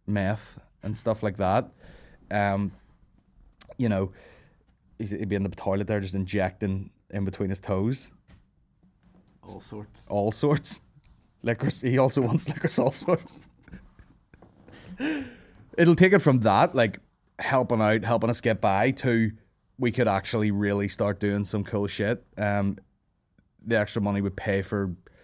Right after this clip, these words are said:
Speaker 1: extra gear, extra trips. You know, any ideas that we have, there'd be, you know, not a lot of fucking financial problems, financial hurdles sitting in the way. We can be like, "Let's fucking pay for it ourselves.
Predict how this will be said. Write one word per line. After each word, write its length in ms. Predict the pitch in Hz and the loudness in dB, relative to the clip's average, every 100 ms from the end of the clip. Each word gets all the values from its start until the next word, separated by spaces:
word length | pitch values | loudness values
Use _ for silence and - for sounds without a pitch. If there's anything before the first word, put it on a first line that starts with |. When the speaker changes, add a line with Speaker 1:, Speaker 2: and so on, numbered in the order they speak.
| _ | _
Speaker 1:
extra 300 | - 101 - | -6 -6 -6
gear, 340 | 92 98 104 117 | -4 -2 0 0
extra 320 | 107 107 - | -4 -6 -6
trips. 640 | 107 - 107 123 - - - - _ _ _ | -8 -6 -4 -4 -6 -14 -14 -18 _ _ _
You 80 | 107 | -4
know, 160 | 107 113 | 0 0
any 180 | 113 107 | 2 2
ideas 480 | 104 104 104 107 | 0 0 0 0
that 80 | 120 | 0
we 100 | 117 | 0
have, 320 | 113 117 117 | 2 4 4
there'd 140 | 104 98 | 2 0
be, 200 | 104 92 - - - - - | 0 -2 -8 -20 -20 -20 -6
you 160 | 110 104 | -2 0
know, 480 | 101 98 95 55 50 76 82 - | 0 0 -2 -8 -16 -14 -12 -4
not 240 | 123 113 | 0 2
a 40 | |
lot 160 | 107 101 | 2 2
of 60 | 104 | 0
fucking 300 | 110 95 107 | -2 -2 0
financial 600 | 113 104 104 104 - 127 | 2 2 2 0 0 0
problems, 600 | 143 127 131 135 110 - - - | 2 2 2 0 -2 -10 -16 -8
financial 440 | 113 107 117 135 | -2 -2 0 0
hurdles 420 | 117 127 135 135 | 0 2 2 0
sitting 240 | - 143 139 | -2 -4 0
in 80 | |
the 60 | 135 | 0
way. 180 | 135 135 | 2 0
We 80 | 117 | 0
can 100 | 113 | 0
be 80 | |
like, 160 | 101 101 | 0 -2
"Let's 400 | 147 180 175 - | -4 -4 -4 -8
fucking 240 | - 101 92 | -6 -6 -2
pay 140 | 101 | -4
for 160 | 95 98 | -2 -2
it 20 | |
ourselves. 460 | 92 101 123 151 | -2 -2 -2 -4